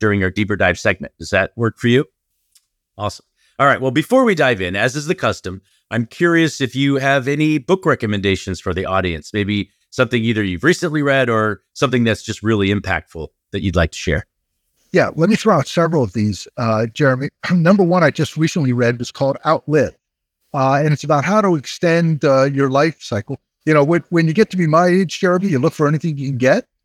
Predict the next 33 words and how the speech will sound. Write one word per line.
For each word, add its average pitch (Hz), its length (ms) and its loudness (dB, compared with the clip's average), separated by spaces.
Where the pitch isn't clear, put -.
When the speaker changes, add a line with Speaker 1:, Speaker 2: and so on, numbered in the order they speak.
Speaker 2:
Uh, 147 420 4
but, 180 400 2
you 185 100 4
know, 175 80 6
one 190 220 0
of 285 80 -2
the 240 100 -4
things 202 280 0
there 190 240 2
is 147 100 -2
I 143 140 2
think - 320 -2
it's - 100 -8
applicable 170 540 -2
to 120 80 0
what 123 180 0
we 123 140 2
do 120 180 2
in 110 60 0
the 101 80 0
trucking 95 400 -2
industry. 95 520 -6
And 151 360 2
the 151 100 2
analogy 180 600 2
being 127 480 -2
that 127 280 2
most 175 540 -2
of 165 200 0
what 151 340 -4
causes 143 920 -2
health 185 380 0
problems 107 580 0